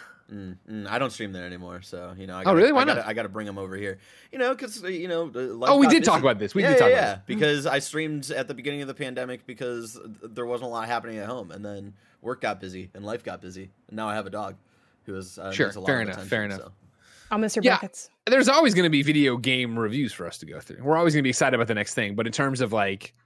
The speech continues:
Speaker 2: break the needle off for hype, I think we have a, a breath here. And we'll have to wait
Speaker 3: Yeah.
Speaker 2: and see what comes in.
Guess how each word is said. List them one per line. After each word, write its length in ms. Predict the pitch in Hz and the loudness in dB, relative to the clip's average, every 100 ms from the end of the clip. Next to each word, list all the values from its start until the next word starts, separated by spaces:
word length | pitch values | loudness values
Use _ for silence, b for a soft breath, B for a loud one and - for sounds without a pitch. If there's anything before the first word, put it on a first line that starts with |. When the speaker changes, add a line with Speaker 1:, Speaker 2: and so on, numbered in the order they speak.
| _ _ _ _ - | _ _ _ _ -16
Speaker 2:
break 340 | 110 143 143 - | 0 2 2 0
the 100 | 120 | -2
needle 320 | 127 120 120 | 0 4 4
off 180 | 123 - | 4 2
for 160 | 110 | -2
hype, 300 | 107 135 170 | 2 0 0
I 80 | 113 | 0
think 120 | 123 | 0
we 80 | 113 | 2
have 120 | 107 | 2
a, 140 | 101 98 | 0 -2
a 140 | 101 | -4
breath 340 | 101 95 82 - | -2 -4 -4 -6
here. 280 | 90 107 _ _ _ _ _ _ 104 | -8 -10 _ _ _ _ _ _ -4
And 80 | |
we'll 80 | 104 | -4
have 60 | 95 | -2
to 100 | 98 | -2
wait 120 | 98 | -2
Speaker 3:
Yeah. 60 | 87 | -4
Speaker 2:
and 60 | |
see 140 | - 87 | -4 -4
what 80 | |
comes 160 | 98 | -6
in. 80 | 92 | -10